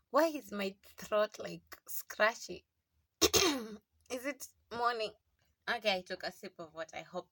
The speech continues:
that will help. I cannot tell you the number of times that I have laid in bed. I can't go to sleep. Like, I would get into bed as late as possible,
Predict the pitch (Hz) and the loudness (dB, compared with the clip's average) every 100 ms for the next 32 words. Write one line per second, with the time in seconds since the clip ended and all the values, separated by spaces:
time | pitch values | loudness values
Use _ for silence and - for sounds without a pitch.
0 | 160 170 160 - - 151 - 156 156 _ | -14 -8 -8 -8 -16 -18 -16 -18 -18 _
1 | _ - _ _ _ _ _ _ _ - | _ -20 _ _ _ _ _ _ _ 0
2 | 214 240 269 302 _ - 240 202 190 175 | 2 0 -8 -10 _ -4 0 0 0 -4
3 | 175 175 - 214 233 226 202 180 - 190 | -6 -4 0 0 -2 -2 -2 -4 -10 -10
4 | 160 156 156 214 _ - - _ _ _ | -10 -12 -18 -20 _ -18 -18 _ _ _
5 | - - - - - _ _ _ - - | -20 -16 -14 -12 -16 _ _ _ -20 -20
6 | - 185 - 180 175 160 175 190 196 180 | -6 -4 0 0 0 0 2 2 2 -2
7 | 165 160 147 165 151 156 - - _ _ | -4 -6 -6 -6 -6 -14 -20 -20 _ _
8 | _ _ _ - 196 - 233 226 226 - | _ _ _ -2 -2 8 8 8 4 0
9 | 175 190 - 147 - - - 175 165 - | 2 2 0 -14 -14 -14 -2 0 0 -6
10 | - - _ - 185 - 196 180 160 196 | -18 -20 _ -6 -2 2 4 2 2 0
11 | - 180 - 160 160 160 190 - _ _ | 0 -6 -8 -6 -6 -6 -12 -20 _ _
12 | _ _ _ _ _ _ _ _ 165 - | _ _ _ _ _ _ _ _ -4 -2
13 | 185 196 190 - 180 - 175 190 | -2 0 -2 -2 -4 -4 0 2